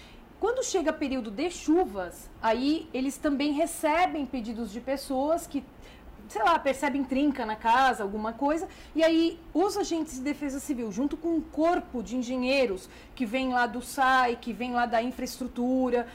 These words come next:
geóloga lá da, do, da Secretaria de Meio Ambiente, que colaboram, fazem parte do sistema, fazem essas vistorias, né,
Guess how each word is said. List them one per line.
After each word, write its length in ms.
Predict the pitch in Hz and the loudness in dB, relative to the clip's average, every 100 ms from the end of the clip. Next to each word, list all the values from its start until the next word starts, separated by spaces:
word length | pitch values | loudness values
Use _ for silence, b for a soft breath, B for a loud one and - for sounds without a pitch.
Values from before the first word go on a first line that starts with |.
| B | B
geóloga 600 | 190 247 254 269 254 226 | -2 2 4 4 2 2
lá 180 | 214 226 | 2 2
da, 240 | 220 208 196 | 2 0 0
do, 200 | 220 202 | -6 -8
da 60 | |
Secretaria 400 | - 233 240 226 | -10 -10 -6 -6
de 100 | 208 | -6
Meio 200 | 208 202 | -6 -6
Ambiente, 580 | 202 240 311 320 - - B B | -4 -4 -2 -2 -4 -12 B B
que 120 | 240 | -6
colaboram, 580 | 277 277 277 247 277 226 | 0 2 4 4 2 0
fazem 300 | 247 233 247 | -4 -6 -4
parte 480 | 247 269 277 - 208 | 2 2 2 -2 -14
do 100 | 202 | -12
sistema, 560 | - - 294 311 233 B B - | -14 -4 2 2 2 B B -2
fazem 400 | 262 269 285 269 | 2 2 2 -4
essas 280 | 262 240 | -4 -6
vistorias, 920 | 208 233 - 247 208 196 220 302 403 - | -6 -8 -4 -2 -2 -4 -2 -2 -4 -4
né, 240 | 220 320 | -2 -2